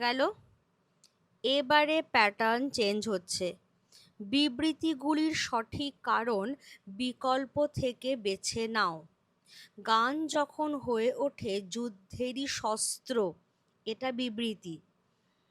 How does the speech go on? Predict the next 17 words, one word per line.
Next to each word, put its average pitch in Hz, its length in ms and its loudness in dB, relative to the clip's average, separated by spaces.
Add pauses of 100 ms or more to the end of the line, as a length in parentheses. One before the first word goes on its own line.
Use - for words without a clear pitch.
(180)
এবারের 269 280 2 (120)
কারণ 226 240 2 (120)
হিসেবে 269 340 0 (100)
আসছে, 190 340 -6 (680)
সবাই 262 360 2 (200)
গান 233 160 2 (160)
শুনতে 262 340 -4 (180)
ভালোবাসে। 220 640 -2 (720)
এর 285 240 2
সঙ্গে 311 300 -2
কিন্তু 302 180 -4 (120)
যুদ্ধের 269 380 0
কোনো 294 120 -2 (100)
সম্পর্ক 240 400 -2 (120)
নেই, 185 180 -6
খেয়াল 220 200 -2 (100)
করো। 240 180 0